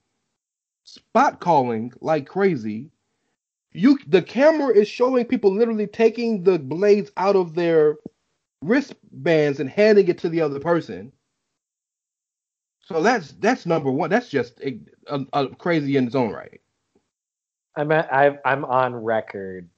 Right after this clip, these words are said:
Speaker 2: as being at a point in my fandom where copious amounts of blood, like, actively take me out of it.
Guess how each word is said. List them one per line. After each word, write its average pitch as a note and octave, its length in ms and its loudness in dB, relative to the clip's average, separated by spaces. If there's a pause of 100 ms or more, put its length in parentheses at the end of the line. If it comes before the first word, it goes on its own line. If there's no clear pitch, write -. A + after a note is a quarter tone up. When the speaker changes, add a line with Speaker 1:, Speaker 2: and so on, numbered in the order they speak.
(140)
Speaker 2:
as A2+ 240 -4
being A2 680 -6
at A#2 180 2
a A2 60 0
point A#2 380 -4
in G#2+ 100 -8
my G#2 180 -6
fandom G#2 640 -6
where F#2+ 440 -2
copious A#2+ 560 0
amounts G#2 380 -10
of F#2 200 -14
blood, F#2+ 520 -6 (280)
like, F2 340 -8 (600)
actively A#2+ 640 0
take G#2 320 -14
me G2 180 -16
out E2 240 -18
of - 100 -20
it. - 60 -20